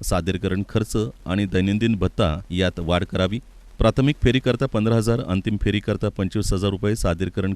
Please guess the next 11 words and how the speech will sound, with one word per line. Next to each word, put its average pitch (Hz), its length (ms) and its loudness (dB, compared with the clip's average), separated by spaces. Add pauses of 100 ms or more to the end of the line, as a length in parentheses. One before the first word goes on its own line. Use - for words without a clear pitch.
खर्च 95 220 -2
आणि 98 300 0
दैनंदिन 90 520 0
भत्ता 95 320 0
पाचशे 101 360 -2
रुपये 101 200 -2
देण्यात 98 280 0
यावा, 104 200 2 (300)
बालनाट्य, 95 520 2 (280)
हिंदी 98 240 2
संगीत, 90 380 -2